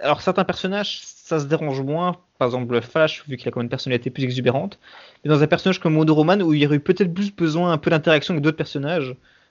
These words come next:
pour qu'elle se dévoile un petit peu plus. Alors que là, au final, elle, elle est dans le fond, elle parle pas, et, euh, elle parle juste pour exposer des, des, des, des trucs du scénar, euh, et qui servent à faire avancer l'intrigue. Et, euh, et je suis complètement d'accord avec ce que tu disais, avec le juste équilibre, euh, qu'il faudrait trouver.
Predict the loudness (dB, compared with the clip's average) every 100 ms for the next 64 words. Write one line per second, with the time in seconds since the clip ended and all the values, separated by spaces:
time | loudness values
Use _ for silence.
0 | -4 2 2 2 2 4 4 4 0 -6
1 | -4 -6 -8 -20 _ _ _ _ -4 -4
2 | 0 2 2 0 -4 -2 -2 -4 -8 -8
3 | -4 -2 -2 -6 -8 -4 -4 0 2 2
4 | 2 -2 -6 -14 -16 -16 -18 -8 -2 2
5 | 6 6 6 2 2 2 2 2 4 2
6 | 0 -4 -6 -14 -4 -2 0 -2 -2 -2
7 | 0 2 4 6 6 4 2 0 -4 -2
8 | -2 -4 -6 -4 -4 -4 -4 -4 -4 -4
9 | -4 -8 -20 -20 -20 _ 2 6 8 6
10 | 6 4 2 0 0 -4 2 4 4 4
11 | 2 -2 -4 -4 -2 2 2 2 2 0
12 | 0 -4 -2 0 2 0 -2 -6 -12 _
13 | _ -8 2 6 6 6 4 4